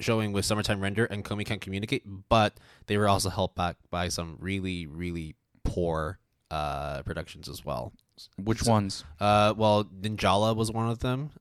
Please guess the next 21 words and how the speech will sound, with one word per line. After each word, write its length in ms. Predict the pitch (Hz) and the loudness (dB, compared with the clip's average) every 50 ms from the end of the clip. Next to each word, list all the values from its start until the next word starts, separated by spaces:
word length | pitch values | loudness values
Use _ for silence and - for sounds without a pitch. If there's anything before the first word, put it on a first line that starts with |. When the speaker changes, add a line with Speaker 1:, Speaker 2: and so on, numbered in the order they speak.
| _ - | _ -14
Speaker 1:
It's, 240 | 95 85 - - - | -12 -12 -12 -12 -4
Speaker 2:
The 140 | - 101 87 | -2 -2 -2
Speaker 1:
you 20 | |
know, 60 | 87 | -2
Speaker 2:
fuck 440 | - - - - - - 107 - - | -4 -12 -16 -6 -4 -2 -2 0 0
is 140 | 113 92 98 | 0 2 2
that? 240 | 98 98 98 80 - | 2 2 0 0 -2
Speaker 1:
yeah, 160 | 92 85 78 | -2 -2 -2
it's 160 | 80 - - | -2 -4 -4
just, 240 | 92 82 - - - - 73 73 - 92 | -4 -6 -6 -8 -10 -14 -18 -16 -8 -4
don't 140 | 104 98 | -2 0
worry 120 | 92 90 85 | 0 0 0
about 160 | 85 82 80 | 0 -2 -2
that 180 | - 78 71 76 | -4 -4 -4 -2
one. 280 | 76 73 73 82 95 - | -2 -4 -4 -6 -4 -2
But 200 | 101 95 - _ _ _ | -2 -2 -2 _ _ _
it 200 | - 95 85 - _ _ - | -8 -8 -8 -10 _ _ -4
was 200 | 98 110 95 - - | -2 -2 -2 -2 -4
in 140 | 92 104 | -6 -6
the 80 | 104 104 | -4 -2
data. 340 | - 120 127 120 101 95 | 0 2 4 4 4 4